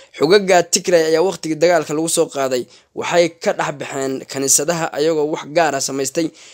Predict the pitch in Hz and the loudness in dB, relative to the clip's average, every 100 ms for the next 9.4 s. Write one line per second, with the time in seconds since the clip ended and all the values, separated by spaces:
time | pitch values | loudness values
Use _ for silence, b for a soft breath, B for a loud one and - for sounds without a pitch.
0 | B B - 185 185 196 - 143 156 151 | B B -6 0 2 0 0 2 4 4
1 | 143 156 175 156 147 165 156 - 143 143 | 4 0 2 0 2 2 0 -2 -2 2
2 | 165 147 135 - 165 147 139 160 151 139 | 2 0 -2 -4 -6 -2 -2 -2 -2 -4
3 | 131 156 139 139 - 143 151 135 139 131 | -4 -4 -4 -6 -6 2 2 2 -4 -2
4 | 143 143 139 139 151 147 135 135 139 147 | 0 2 2 2 0 0 0 0 2 0
5 | B B B _ 127 135 135 - 143 143 | B B B _ 2 4 2 -2 0 2
6 | 170 185 175 - 160 170 160 160 151 151 | 4 2 2 -2 -2 -2 0 0 0 0
7 | 175 160 147 135 - 156 147 143 127 151 | 0 -2 -4 -4 -2 -2 0 -2 -2 0
8 | 175 165 147 151 143 139 - 170 160 143 | 2 4 2 2 0 -2 -2 -2 -4 -4
9 | 147 160 151 139 | -2 -2 0 -2